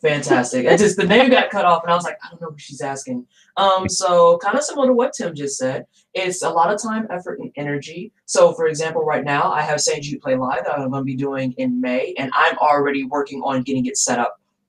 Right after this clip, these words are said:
right now. So this is at the absolute bare minimum, three weeks out in advance, if not even as far as two months out in advance.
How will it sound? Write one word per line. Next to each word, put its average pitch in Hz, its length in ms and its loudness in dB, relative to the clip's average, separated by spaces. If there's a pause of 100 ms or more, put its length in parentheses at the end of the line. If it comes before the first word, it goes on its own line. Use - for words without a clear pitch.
right 131 320 0
now. - 360 -6
So 139 320 -2
this 170 240 -2
is 147 420 -2
at 147 160 -4
the 139 180 -10
absolute 156 440 -4
bare 147 180 -2
minimum, 139 580 -6 (280)
three 175 180 0
weeks 170 220 -6
out 123 180 -2
in 147 80 -4
advance, 135 420 -6
if 147 160 -2
not 135 300 -2
even 135 220 -4
as 127 100 -6
far 139 220 0
as - 160 -6
two 190 160 -6
months 131 240 -4
out 123 200 -4
in 104 60 -4
advance. 123 560 -6